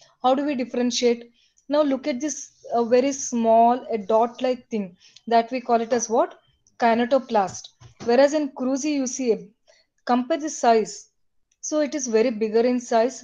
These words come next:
right? So from here, this particular flagella will arise. So whenever you see a bigger kinetoplast, and look at the shape of this, uh, uh, trypomastigote. What is the shape?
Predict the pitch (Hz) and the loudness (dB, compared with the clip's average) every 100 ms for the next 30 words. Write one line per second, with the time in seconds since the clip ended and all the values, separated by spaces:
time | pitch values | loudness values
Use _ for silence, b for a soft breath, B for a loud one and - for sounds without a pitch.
0 | - 214 262 - _ _ _ _ 233 - | -4 0 0 -2 _ _ _ _ -20 0
1 | 285 285 285 254 247 247 294 254 247 - | 2 2 2 2 2 4 4 2 -6 -4
2 | 226 233 262 339 - 240 226 220 254 247 | -4 0 0 0 0 2 2 2 0 0
3 | 226 208 202 196 - b - - 320 311 | 2 2 2 -2 -8 b -14 -4 -2 0
4 | 226 226 285 302 269 262 262 240 185 196 | 2 4 4 2 -2 -2 0 0 -4 -2
5 | 214 269 254 233 233 247 240 226 214 277 | 2 2 2 0 0 -2 -2 0 0 -2
6 | - b b b b 240 254 240 294 254 | -10 b b b b 2 2 0 -2 -2
7 | 294 - 254 254 277 233 269 - 247 226 | -2 0 2 4 2 0 -10 -2 2 2
8 | 220 - _ _ _ - 220 226 247 269 | 0 -6 _ _ _ -2 -2 0 2 2
9 | 262 240 233 240 208 208 226 233 269 269 | 4 2 0 -4 -4 -2 -2 -2 -4 -4
10 | 247 240 233 247 | 0 4 4 2